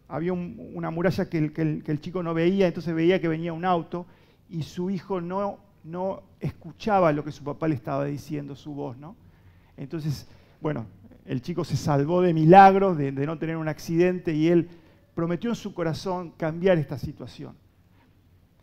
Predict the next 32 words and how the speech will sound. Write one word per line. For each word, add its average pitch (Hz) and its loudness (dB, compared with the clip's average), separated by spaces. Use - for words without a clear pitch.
¿Por 147 -4
qué? 156 -2
Porque 160 -2
después, 214 4
cuando 151 -6
nuestros 151 -10
hijos 175 -8
sean 156 -6
grandes, 143 -4
si - -4
ellos 190 -4
aprendieron 160 -2
a 147 -6
escuchar 147 -4
la 135 -2
voz 156 -4
de 160 -4
su 151 -12
papá, 131 -8
seguramente 160 -4
les 143 0
va 143 -2
a - -6
ser 165 -8
mucho 190 -12
más 165 -10
fácil 135 -8
escuchar - -6
la 143 0
voz 151 -4
de 147 -6
Dios. 135 -10